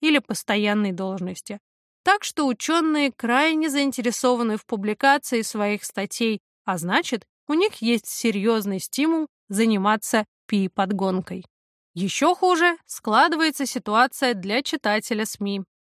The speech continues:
Даже если статья опубликована в научном журнале,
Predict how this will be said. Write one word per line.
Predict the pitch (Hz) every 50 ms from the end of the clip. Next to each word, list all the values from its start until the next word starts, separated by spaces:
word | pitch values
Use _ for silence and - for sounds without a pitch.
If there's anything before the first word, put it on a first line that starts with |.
| _ _ _ _ -
Даже | 226 240 247 240 240 269
если | 240 254 269 - - 254
статья | - - 247 233 - - 247 226
опубликована | 214 - 240 208 196 220 226 - - 269 294 311 294 277 240 220 214 196
в | 185
научном | 208 214 226 240 240 226 - - 220 202 190 190
журнале, | 175 208 196 190 220 240 262 262 220 180 202